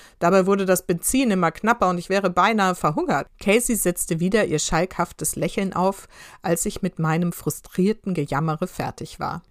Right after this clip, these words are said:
"Ich mache Ihnen einen Vorschlag", sagte sie. "Ich bin sicher, dass wir Sie vor dem Hungertod retten können.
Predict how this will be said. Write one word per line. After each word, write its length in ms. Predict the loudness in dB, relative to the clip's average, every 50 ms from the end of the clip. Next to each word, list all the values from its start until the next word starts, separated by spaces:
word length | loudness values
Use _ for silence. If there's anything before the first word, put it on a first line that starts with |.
| -6 -2
"Ich 180 | -2 0 2 2
mache 240 | 2 2 2 2 0
Ihnen 300 | 0 2 0 0 0 -2
einen 280 | -2 -2 -2 -2 -2
Vorschlag", 760 | -4 -6 -4 -2 -2 -2 -4 -6 -6 -6 -8 -8 -10 -12 -20 -20 -20 _ _ -20 -20 -20 -20 _ _ -20 _ _ _ _ _
sagte 400 | -6 -2 0 0 0 -2 -2 -4
sie. 320 | -2 -2 -4 -6 -8 -10 -14 _ _ _
"Ich 160 | -8 -6 -2 0
bin 180 | 0 0 2
sicher, 400 | 2 0 0 2 2 2 0 0 -2
dass 180 | -4 -4 -2 -2
wir 80 | -2 -2
Sie 140 | -2 -2
vor 160 | -2 0 0 2
dem 180 | 2 2 2
Hungertod 640 | 0 0 2 0 0 0 -2 -4 -4 -4 -4 -4 -4
retten 260 | -4 -4 -4 -10 -8
können. 400 | -4 -4 -4 -4 -6 -8 -10